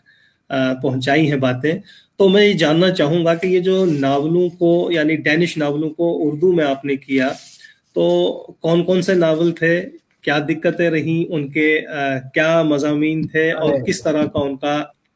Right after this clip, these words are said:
Speaker 1: हाँ, ये हम ज़रूर देखना चाहेंगे क्योंकि बहुत अच्छा है। अ, इसीलिए मैं कह रहा था कि ये खिदमत है, आप माने ना माने, अ, बेशक शोहरत भी है,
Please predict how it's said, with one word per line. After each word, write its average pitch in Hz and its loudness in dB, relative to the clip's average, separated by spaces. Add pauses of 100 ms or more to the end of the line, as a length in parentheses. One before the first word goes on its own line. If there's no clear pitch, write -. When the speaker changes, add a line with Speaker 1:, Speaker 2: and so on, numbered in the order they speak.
(560)
Speaker 1:
हाँ, 139 -6 (200)
ये 151 -2
हम 151 0
ज़रूर 151 0
देखना 151 2
चाहेंगे 156 0
क्योंकि 165 0
बहुत 156 0
अच्छा 175 2
है। 165 0 (580)
अ, 139 0 (160)
इसीलिए 196 4
मैं 185 2
कह 160 2
रहा 160 0
था 180 -2
कि 202 0
ये 208 4
खिदमत 170 0
है, 120 -10 (100)
आप 151 -4
माने 156 0
ना 160 2
माने, 143 0
अ, 147 -4
बेशक 156 0
शोहरत 160 -2
भी 170 0
है, 147 0